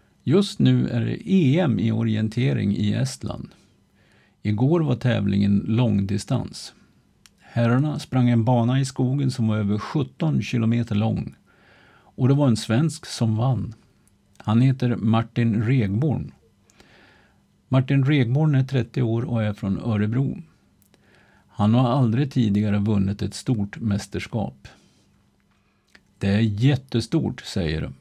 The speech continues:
Martin Regborn. Martin Regborn sprang banan i skogen på lite mer än en timme och trettionio minuter. Och det var mycket varmt under loppet. "Det är sällan jag har varit så trött",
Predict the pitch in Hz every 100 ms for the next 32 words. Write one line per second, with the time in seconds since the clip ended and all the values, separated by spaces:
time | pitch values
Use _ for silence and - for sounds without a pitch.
0 | - - 92 - - 85 82 - 98 82
1 | 85 82 76 127 - _ _ _ _ _
2 | - _ _ _ _ _ _ - 139 135
3 | 143 143 147 127 143 147 - - - 127
4 | 123 - 131 117 113 117 - 107 107 107
5 | 101 - 135 135 135 143 127 127 - 180
6 | 170 165 156 127 110 113 110 113 110 113
7 | - 113 110 104 104 110 131 131 - -
8 | - _ _ _ _ _ _ _ _ _
9 | _ - 107 - 110 117 110 151 135 -
10 | - 147 131 165 160 - - - 95 85
11 | 85 80 - - - - - - _ _
12 | _ _ _ _ _ _ _ _ 113 120
13 | 131 - 160 139 160 131 110 110 107 104
14 | 101 101 101 - 110 101 131 127 - _
15 | -